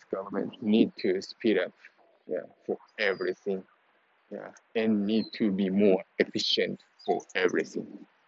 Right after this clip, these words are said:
yeah. So this is my suggestion, opinion, yeah. Okay, but anyway, yeah, thank you,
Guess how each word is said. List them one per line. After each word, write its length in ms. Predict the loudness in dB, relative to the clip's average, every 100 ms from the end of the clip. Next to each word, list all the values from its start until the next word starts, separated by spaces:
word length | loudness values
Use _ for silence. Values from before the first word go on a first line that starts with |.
| _
yeah. 160 | -8 -8 -12 -10 -10 -10 _ _ _ _ _ -6
So 160 | 0 2
this 180 | 4
is 140 | 4 4
my 400 | 4 4 4 2 -4 -18 -18 -20 _ _
suggestion, 520 | -4 0 -2 -2 -8 -8 -2
opinion, 420 | -2 -2 -6 -12 _ _ -10
yeah. 180 | -8 -8 -16 _ -20 -20 -20 -20 -20 -20 -4 2
Okay, 240 | 8 8 6
but 160 | 0 0
anyway, 560 | 2 4 6 6 4 0 -6 -6
yeah, 240 | 0 2 2 -4 -20 -20 _ _ _
thank 160 | 2 4
you, 140 | 4